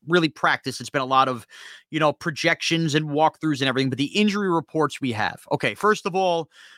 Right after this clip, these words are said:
we got confirmation since our last, you know, Sunday night podcast. Wan'Dale Robinson was unfortunately lost for the year. Uh, and when you tear an A C L this late is unfortunately an injury that you're probably gonna look towards the beginning of next year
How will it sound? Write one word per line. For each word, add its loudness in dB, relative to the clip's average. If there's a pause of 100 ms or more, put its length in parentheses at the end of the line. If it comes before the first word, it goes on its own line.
(120)
we -6
got 0
confirmation -2
since -6
our 2
last, -2
you -4
know, 2
Sunday -2
night 0
podcast. -2
Wan'Dale 0
Robinson -2
was 0
unfortunately -2
lost 0
for -8
the -4
year. 0 (360)
Uh, -2 (100)
and 0
when 0
you -4
tear 0
an 0
A -4
C -4
L 4
this -4
late 2
is -4
unfortunately 2
an 0
injury 0
that 0
you're -4
probably 0
gonna 0
look -2
towards 0
the -2
beginning 0
of -2
next -2
year 2